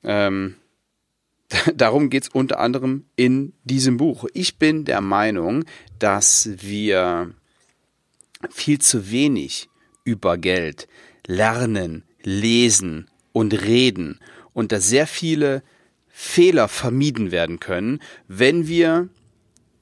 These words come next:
das Thema Geldbildung in Deutschland ein bisschen ernster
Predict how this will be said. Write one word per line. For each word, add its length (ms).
das 200
Thema 280
Geldbildung 1300
in 200
Deutschland 640
ein 140
bisschen 240
ernster 680